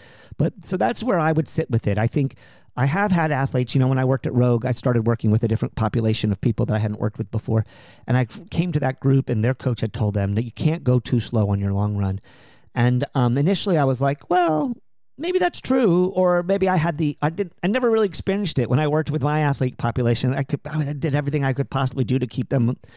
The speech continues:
keeping a minute <laughs> slower than their marathon pace. It was never a question of running too slow. It was always, always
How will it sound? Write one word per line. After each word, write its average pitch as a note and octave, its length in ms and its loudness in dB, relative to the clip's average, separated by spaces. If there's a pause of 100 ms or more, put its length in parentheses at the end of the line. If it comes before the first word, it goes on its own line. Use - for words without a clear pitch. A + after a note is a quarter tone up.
(680)
keeping C#3+ 260 -2
a A#2+ 60 2
minute D3+ 300 2
<laughs> - 80 -4
slower F3 280 2
than F3+ 180 2
their E3 120 2
marathon D#3 360 2
pace. D3 220 0
It E3+ 60 0
was D3+ 100 2
never F3 280 2
a D#3 40 -2
question D#3+ 320 -2
of C3 100 -2
running C3 220 0
too E3+ 140 2
slow. B2+ 180 0
It A2+ 40 2
was A2+ 140 2
always, C3 200 2
always B2+ 140 -2